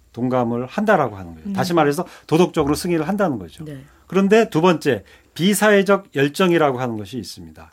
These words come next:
Speaker 1: 이건 분개심하고 증오심이죠. 이런 경우에 이제 당사자의 이해관계들이 갈리죠.
Speaker 2: 맞아요.
Speaker 1: 제가 어떤 사람한테 만약에 분개심을 표출했다면 저는 분개심이나 저 사람은 거기 위협을 느낄 수도 있거든요.
Speaker 2: 네.
Speaker 1: 그러니까 바라보는 제삼자들은 그거에 대해서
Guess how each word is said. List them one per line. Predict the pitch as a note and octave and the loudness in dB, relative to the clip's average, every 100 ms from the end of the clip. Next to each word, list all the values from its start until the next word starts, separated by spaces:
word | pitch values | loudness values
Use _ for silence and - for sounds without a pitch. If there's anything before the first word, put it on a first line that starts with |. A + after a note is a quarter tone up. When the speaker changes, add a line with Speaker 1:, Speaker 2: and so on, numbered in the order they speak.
| - | -6
Speaker 1:
이건 | C3 D#3 - - _ | -2 0 -2 -12 _
분개심하고 | - F3 G3+ G3 F#3 E3 D3 D3 | 2 4 6 6 4 2 2 0
증오심이죠. | C#3+ D#3+ D3 A#2 F#2+ E2 _ _ - | 0 2 2 -2 -8 -12 _ _ -2
이런 | F3+ G3 | 0 2
경우에 | G3 G3 | 2 2
이제 | F3+ D3+ F3 E3+ _ - | 0 0 -2 -2 _ -10
당사자의 | C3+ D#3+ F3+ E3 D#3 D3 C#3+ C#3 C3+ D#3+ F3 F3 _ - | -4 0 2 2 4 4 4 2 2 2 0 -4 _ -12
이해관계들이 | C3 F3 E3 D#3 C#3 B2+ C3 | 2 4 4 2 0 -2 -4
갈리죠. | - A#2+ C#3+ G#2 F#2+ - | -4 -2 -2 -2 -8 -14
Speaker 2:
맞아요. | D#3+ D3+ C#3 C3 | -16 -14 -16 -12
Speaker 1:
제가 | C3 F3 F#3 | 0 2 4
어떤 | E3+ F#3 | 2 2
사람한테 | F3 E3 D3+ D3 | 2 2 2 0
만약에 | C3+ A#2+ B2 B2 F3+ F#3 _ | -2 -2 -2 -2 -4 -6 _
분개심을 | - F3+ F3+ E3+ E3 | -2 2 2 2 -2
표출했다면 | E3+ E3+ D#3 - C3+ F#3+ G#3 - _ | -4 -4 -4 -2 -2 -2 -4 -14 _
저는 | - G3+ G#3+ D#3+ | 0 2 2 0
분개심이나 | D#3+ F3 D#3 D#3+ E3 | 0 0 0 0 -2
저 | C3 | 0
사람은 | D#3+ D3+ D3+ | 0 0 0
거기 | B2+ A#2+ | -4 0
위협을 | D#3 F#3+ F3 | 2 2 2
느낄 | C3 B2 | -2 -8
수도 | - A2 | -10 -12
있거든요. | - F2 F#2+ D#3+ | -12 -16 -16 -16
Speaker 2:
네. | D#3+ C#3 - | -18 -20 -14
Speaker 1:
그러니까 | - D#3+ | -10 -2
바라보는 | D#3 F3+ F#3 F3+ | 0 2 2 0
제삼자들은 | E3+ D3 D3 G3+ F#3 D#3+ D#3+ | 0 -2 -2 -2 0 -2 -4
그거에 | D3 C3+ D3 | -4 0 0
대해서 | B2+ A#2+ E3 | 0 -2 -2